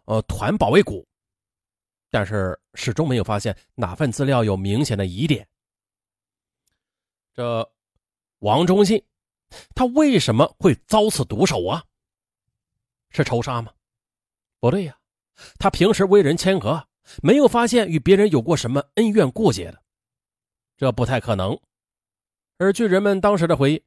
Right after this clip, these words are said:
王忠信失踪的那天，晚饭后他在别人的宿舍里下象棋，当时的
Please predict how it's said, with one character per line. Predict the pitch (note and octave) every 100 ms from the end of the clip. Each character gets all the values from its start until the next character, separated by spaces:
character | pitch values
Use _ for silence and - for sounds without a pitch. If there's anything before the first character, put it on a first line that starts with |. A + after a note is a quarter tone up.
| _ _ _ _ -
王 | F#3+ B3+
忠 | C#4+ C#4+
信 | C4+ A#3+
失 | - C4+
踪 | - C#4+
的 |
那 | F3+ C#3
天， | C3+ G3+ _ _ _ - _ -
晚 | C#3
饭 | D3+ A3+
后 | F#3 A3+ G#3+ -
他 | - G3
在 | E3+
别 | C#3+
人 | F3+ F3
的 | D3+
宿 | -
舍 | D#3+ E3+
里 | F#2+
下 | A2+
象 | B2 D#3 F#2+
棋， | - F2+ - _ _ _ _ _ _ _ _
当 | - G#3
时 | D#3+
的 | E3